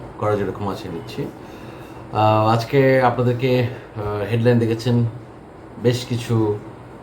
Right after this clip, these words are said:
আহ, ইনফরমেশন সহ টপ সেভেন কোম্পানি নিয়ে আমি আলোচনা করব। পাশাপাশি আমি, আহ, গত বিশ তারিখে যে একুশটি কোম্পানি নিয়ে আপনাদেরকে একটা টাইম ফ্রেম দিয়েছিলাম যে আগামী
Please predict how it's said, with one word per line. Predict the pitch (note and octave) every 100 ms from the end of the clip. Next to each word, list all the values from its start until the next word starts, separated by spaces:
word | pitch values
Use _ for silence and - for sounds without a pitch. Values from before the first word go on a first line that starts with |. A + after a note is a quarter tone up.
| -
আহ, | F#2+ F#2+ F#2 F#2 A2+
ইনফরমেশন | A#2 A#2+ A#2+ A#2+
সহ | A2 C3+ C3+ A#2 - - -
টপ | A#2+ - - - - - - -
সেভেন | - - C#3+ B2+ B2 A#2+
কোম্পানি | A#2 A#2 A#2+ A#2
নিয়ে | A2+
আমি | G#2+
আলোচনা | G2 F#2+ G#2
করব। | G2+ G#2+ A2 B2 - -
পাশাপাশি | C3 - E3 A#2 - C3 - - - - - -
আমি, | - C3 D3+ C3 C#3+
আহ, | E3 A#2+ A2+ A2
গত | A#2+ A#2+
বিশ | C3 D3 -
তারিখে | C#3 C#3 C3+
যে | A#2+ B2
একুশটি | A#2+ C3+ D#3 - - D#3 -
কোম্পানি | C3 A#2+ B2 C3
নিয়ে | C3 C3+ C3+ C3 C3 -
আপনাদেরকে | G#2 A#2 A2+ A2+ A#2+
একটা | -
টাইম | A#2 A#2 A#2+ B2
ফ্রেম | - B2 A#2+
দিয়েছিলাম | A2 G#2 - A2 A2 G#2+ - - -
যে | G#2 G#2+ G2 F#2+ - - -
আগামী | G#2 A2 A2+